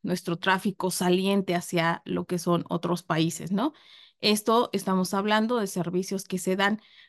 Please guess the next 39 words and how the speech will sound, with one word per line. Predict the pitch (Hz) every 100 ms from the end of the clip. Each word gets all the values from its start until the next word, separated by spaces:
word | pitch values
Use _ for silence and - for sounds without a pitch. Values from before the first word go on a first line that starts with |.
| _
para | - 202 202 202
lo | 180 175
que | 175 170 170
es, | 175 - -
eh, | 180 165 156 160 _ _ _ _
conexiones | - 240 233 220 214 208 196
hacia | - 180 175 160
lo | 165 170
que | 175
es | 175 -
internet | 202 180 180 180 170
comercial. | - 165 170 - 156 139
Y | - 190
este | 185 214
beneficio | 202 214 214 277 269 - 269
es | 262
el | 202
que | - 180
se | 170
puede | - 175 180
tener | 202 208 214
a | 214
través | 208 165 165 175 180 185
de | 175 180
una | 202 185 175
conectividad | 170 160 160 - - 156 165
con | - 180
un | 180 180
I | 170
X | 165 165
P | 214 262 - - _
y | 208
que | 185 180 175
cudi | 202 196
lo | 185 170
hace | 175 202
a | 185
través | 165 165 180 180 -
de | 180 185 202